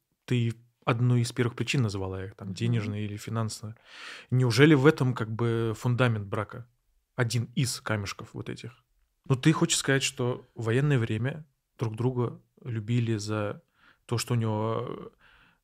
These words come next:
Speaker 1: дом с баней, а у, у него без бани, например? Или у тебя лошадь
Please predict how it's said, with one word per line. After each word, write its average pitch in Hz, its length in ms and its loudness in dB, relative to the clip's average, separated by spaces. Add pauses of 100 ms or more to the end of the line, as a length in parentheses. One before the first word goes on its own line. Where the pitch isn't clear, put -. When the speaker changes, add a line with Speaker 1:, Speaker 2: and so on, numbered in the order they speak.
(260)
Speaker 1:
дом 135 340 4
с 117 80 0
баней, 135 640 0
а 127 120 2
у, 120 100 6
у 151 320 -2
него 127 240 4
без 117 200 0
бани, 123 340 -2
например? 107 520 -10 (760)
Или 127 120 4
у 123 80 4
тебя 120 180 0
лошадь 120 460 0